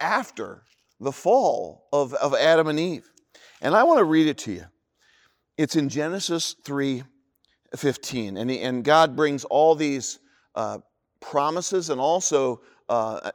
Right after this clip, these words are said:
pronouncements of curses upon, uh, the earth and Satan and, and, and humanity because of sin. But then he makes a promise in Genesis three fifteen.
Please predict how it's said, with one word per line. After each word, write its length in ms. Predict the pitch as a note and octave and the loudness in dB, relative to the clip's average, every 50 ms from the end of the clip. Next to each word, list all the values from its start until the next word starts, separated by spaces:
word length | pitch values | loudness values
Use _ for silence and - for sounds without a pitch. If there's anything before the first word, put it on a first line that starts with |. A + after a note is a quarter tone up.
| _ - | _ -10
pronouncements 680 | - C#3+ C3+ C#3 C#3+ D#3 E3+ - - D3 C3+ B2 - | -8 -6 -4 -4 -4 -4 -6 -8 -10 -10 -10 -10 -10
of 120 | A#2+ - | -12 -14
curses 560 | - - - E3 F#3 F#3+ - - A#2 A2 G2+ | -12 -8 -4 -4 -4 -4 -6 -8 -12 -12 -12
upon, 540 | G#2+ G2+ - - A#2+ A#2 A2+ A2+ A2+ G#2+ - - - - _ _ _ _ _ _ _ _ _ _ | -14 -14 -10 -8 -8 -6 -6 -8 -10 -12 -16 -18 -20 -20 _ _ _ _ _ _ _ _ _ _
uh, 100 | - A2+ | -10 -10
the 200 | G#2+ G2 B2 A2+ E2 | -8 -6 -6 -4 0
earth 480 | B2 C#3+ D3 D3+ D3+ D3+ D3+ C#3+ - | 2 4 6 6 6 6 4 2 -2
and 120 | A#2 G#2 F2+ | -8 -10 -10
Satan 640 | - - C#3+ C#3+ D3+ D3+ - C#3+ D3+ D3 C#3 C3+ C3 | -4 0 0 0 0 0 -4 -10 -10 -10 -8 -8 -8
and, 260 | A#2 A#2 A#2+ A#2 A2 - _ _ _ _ _ - | -8 -8 -10 -10 -12 -16 _ _ _ _ _ -8
and, 300 | A#2 A#2 A2+ A2+ A2+ - | -6 -6 -6 -6 -8 -8
and 200 | - A#2 A#2+ A#2 | -8 -8 -8 -8
humanity 580 | A2 C3 B2 B2+ C#3 D#3+ F3+ F#3+ E3 C3 B2 | -6 -6 -4 -4 -2 -2 -2 -2 -4 -6 -8
because 440 | G#2 A#2+ - - - C#3 B2+ A#2+ G#2+ | -10 -12 -12 -6 -2 -2 -2 -2 -2
of 100 | A2 - | -6 -8
sin. 380 | - - - D3+ A#2+ E2+ D#2 - _ _ _ _ _ _ _ _ _ _ _ _ _ _ _ _ _ _ _ _ _ - | -8 -6 -6 -6 -6 -8 -10 -16 _ _ _ _ _ _ _ _ _ _ _ _ _ _ _ _ _ _ _ _ _ -6
But 200 | - C#3 - - | -4 -4 -4 -2
then 260 | - G3 A3 C4+ D4 | -2 0 0 2 0
he 360 | C4 G3+ A3 G#3 F#3+ D4+ - _ - | 0 -2 -4 -8 -10 -12 -14 _ -8
makes 300 | B2+ D3+ D3+ D3+ - C#3+ | -6 -6 -6 -6 -8 -10
a 60 | C3 | -12
promise 520 | - - D#3+ C3+ B2 A2+ G2+ F#2 - - | -10 -8 -6 -4 -4 -4 -6 -8 -12 -12
in 180 | G#2+ A2 A2+ A2+ | -10 -10 -8 -6
Genesis 520 | G2 C3 C3+ D3+ D#3+ D#3+ - D3+ D#3 - | -4 -4 -4 -4 -6 -8 -10 -12 -12 -14
three 220 | - - C#3 C3 C3 | -12 -12 -12 -12 -10
fifteen. 500 | - C3+ A#2 _ - - G#2 D#2 C2+ | -12 -14 -16 _ -16 -16 -16 -16 -16